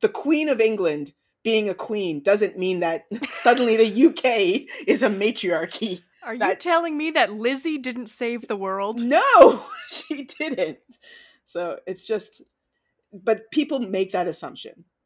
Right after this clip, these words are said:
Speaker 1: And it's, I, yeah, I talked about this at length in a video that you can't watch, Virgil, <laughs> but I honestly never noticed it. And then when I read it, I was like, "Ah, that doesn't make any sense." And I will also say, Robert Jordan specifically actually said he only created one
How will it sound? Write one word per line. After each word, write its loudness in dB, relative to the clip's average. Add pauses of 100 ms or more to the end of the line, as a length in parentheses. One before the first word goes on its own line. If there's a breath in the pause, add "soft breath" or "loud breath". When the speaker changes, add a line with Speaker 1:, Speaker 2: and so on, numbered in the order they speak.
(180)
Speaker 1:
And -10
it's, -10 (460)
I, -2
yeah, -10 (240)
I -2
talked -2
about -4
this -6
at -6
length -8
in -4
a -6
video -4
that -10
you -8
can't -10
watch, -8
Virgil, -4
<laughs> -
but -2 (380 loud breath)
I 2
honestly 2
never 0
noticed -2
it. -8
And -4
then -4
when 0
I -2
read -4
it, -4
I -4
was -8
like, -8
"Ah, -8
that -2
doesn't -6
make -8
any -8
sense." -14 (500)
And 2
I 4
will 6
also 2
say, 0
Robert -2
Jordan -4
specifically -6
actually -2
said -2
he -2
only -2
created -2
one -4